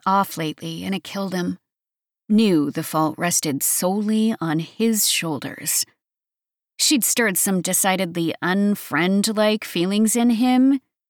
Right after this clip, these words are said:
and he hadn't been handling it well. He would fix that tonight. With renewed determination,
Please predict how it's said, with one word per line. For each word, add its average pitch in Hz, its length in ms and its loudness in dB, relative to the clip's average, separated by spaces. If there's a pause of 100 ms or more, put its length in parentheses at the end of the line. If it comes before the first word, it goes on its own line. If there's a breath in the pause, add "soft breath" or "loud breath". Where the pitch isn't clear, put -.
(100)
and 196 100 2
he 226 120 4
hadn't 240 380 2
been 202 160 0
handling 208 520 2
it 170 220 0
well. 180 320 -2 (880)
He 240 100 0
would 233 180 4
fix - 300 -2
that 135 220 -6
tonight. 151 560 -4 (920)
With 240 300 4
renewed 285 340 4
determination, 180 1000 2